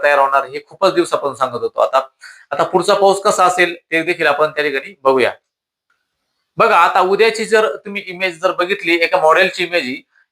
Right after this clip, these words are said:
या मॉडेलवरती काय होतं, उद्या काय परिस्थिती तयार होणार, कुठं काय, अ, परिस्थिती त्या ठिकाणी राज्यात तयार होणार, तसं जर बघितलं तर उद्या मराठवाड्याच्या आणि विदर्भाच्या भागामध्ये आणि रत्नागिरी, सिंधुदुर्ग,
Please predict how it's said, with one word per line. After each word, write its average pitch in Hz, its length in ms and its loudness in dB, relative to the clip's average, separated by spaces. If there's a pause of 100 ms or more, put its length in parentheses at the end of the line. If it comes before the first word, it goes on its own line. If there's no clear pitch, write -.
या 180 80 2
मॉडेलवरती 220 540 4
काय 214 140 0
होतं, 190 220 2
उद्या 202 340 0
काय 220 300 0
परिस्थिती 214 400 -2 (100)
तयार 170 100 2
होणार, 151 260 0
कुठं 180 320 -4
काय, 165 300 2
अ, 147 520 4
परिस्थिती 147 640 -8 (120)
त्या 151 100 -2
ठिकाणी 143 240 -6
राज्यात 135 380 2
तयार 147 140 4
होणार, 127 220 2 (440)
तसं 180 180 -2
जर 202 100 4
बघितलं 208 460 2
तर 180 140 -2
उद्या 185 420 2
मराठवाड्याच्या 170 800 0 (400)
आणि 151 140 -2
विदर्भाच्या 175 480 2
भागामध्ये 165 540 2
आणि 156 140 -2
रत्नागिरी, 165 520 -2
सिंधुदुर्ग, 156 480 -4